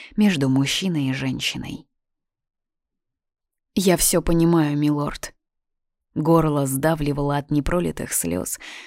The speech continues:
а в груди тянуло противной болью очередного разочарования. "Ответьте мне,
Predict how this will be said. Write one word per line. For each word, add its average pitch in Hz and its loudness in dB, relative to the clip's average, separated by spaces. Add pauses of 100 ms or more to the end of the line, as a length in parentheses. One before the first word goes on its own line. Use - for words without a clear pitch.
(120)
а 175 2
в 165 0
груди 170 2
тянуло 180 2
противной 160 0
болью 160 -2
очередного 160 -2
разочарования. 170 -4 (760)
"Ответьте 196 2
мне, 147 0